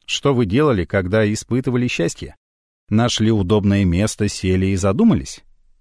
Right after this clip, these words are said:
Скорее всего, вы были полностью захвачены тем, что с вами происходило, и вряд ли формулировали для себя, почему именно переживаете радость. Когда мы счастливы, мы становимся более гибкими и изобретательными,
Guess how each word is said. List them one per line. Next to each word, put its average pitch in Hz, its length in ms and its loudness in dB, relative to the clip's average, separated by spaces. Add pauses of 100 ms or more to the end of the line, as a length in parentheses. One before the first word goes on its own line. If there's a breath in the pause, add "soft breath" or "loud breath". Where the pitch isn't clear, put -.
(100)
Скорее 247 400 0
всего, 208 300 0
вы 175 180 2
были 160 200 0
полностью 185 680 -2
захвачены 131 640 0
тем, 180 300 0 (160)
что - 220 -2
с 156 100 -2
вами 143 220 2
происходило, 104 840 0
и 156 200 0
вряд 139 360 2
ли 73 160 -4
формулировали 101 760 0
для 78 200 -4
себя, 170 380 0 (220)
почему 156 480 0
именно 143 400 2
переживаете 82 720 -2
радость. 67 440 -10 (840)
Когда 165 240 0
мы 165 120 0
счастливы, 110 580 0
мы 127 160 2
становимся 135 580 0
более 113 360 2
гибкими 92 580 0
и 90 60 -2
изобретательными, 87 960 -2